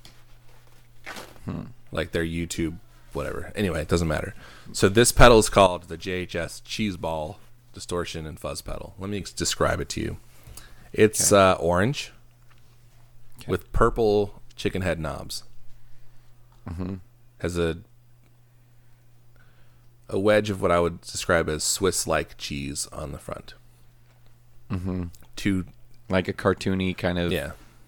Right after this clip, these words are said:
Speaker 2: Like in their vein.
Speaker 1: Okay.
Speaker 2: Two gain, two, two gain, stupid, two jacks, an input and output, or three jacks, input, output, input, power, a one foot switch, one L E D.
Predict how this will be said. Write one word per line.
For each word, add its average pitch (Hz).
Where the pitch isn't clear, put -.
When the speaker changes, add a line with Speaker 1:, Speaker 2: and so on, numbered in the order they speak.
Speaker 2:
Like -
in 80
their 76
vein. 80
Speaker 1:
Okay. 80
Speaker 2:
Two 127
gain, 95
two, 127
two 143
gain, 73
stupid, -
two 98
jacks, 92
an 82
input 82
and 78
output, 85
or 80
three 85
jacks, -
input, 87
output, 80
input, -
power, 82
a 82
one 87
foot 90
switch, -
one 76
L 71
E 71
D. -